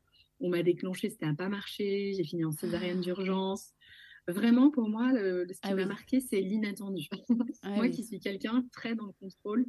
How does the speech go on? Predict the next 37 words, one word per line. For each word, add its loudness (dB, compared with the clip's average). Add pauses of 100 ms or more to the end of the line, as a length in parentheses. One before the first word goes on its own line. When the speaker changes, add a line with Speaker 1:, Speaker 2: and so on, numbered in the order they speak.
(160)
Speaker 1:
souvent, -4 (500)
alors -2
là, -4 (100)
pour -8
le -2
coup, -8
euh, -2 (260)
pour -10
le 0
coup, -10
j'ai -4
été -2
surprise, -6
euh, 0
du -6
début -4
à -4
la -8
fin. -16 (320)
Speaker 2:
Là, 4
faut 2
accepter 2
de 4
se -2
laisser 4
porter, 2
quoi, -2
parce -8
que -8
sinon, 0
on, 0 (200)
on -6
s'en 2
remet 2
Speaker 1:
Ah 2
Speaker 2:
pas. 6
Speaker 1:
ouais, 2